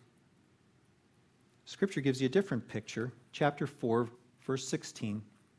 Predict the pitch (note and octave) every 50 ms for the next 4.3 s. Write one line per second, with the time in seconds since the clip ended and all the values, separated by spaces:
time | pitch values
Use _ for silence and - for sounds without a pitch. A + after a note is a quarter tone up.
0 | _ _ _ _ _ _ _ _ _ _ _ _ _ - - - - - - -
1 | - - _ _ _ _ _ _ _ _ _ _ _ _ _ _ _ - A#2 D3+
2 | F#3 G3+ G3 F3+ D#3+ D#3 D#3+ F3+ G3 F3 C#3 G#2+ - - - B2+ - - A2+ -
3 | - A#2+ G#2+ G#2+ G#2 G2+ - - C3+ A2 F#2+ - G#2+ G#2 - - G#2 F#2+ F#2 F2
4 | E2+ E2 - - - -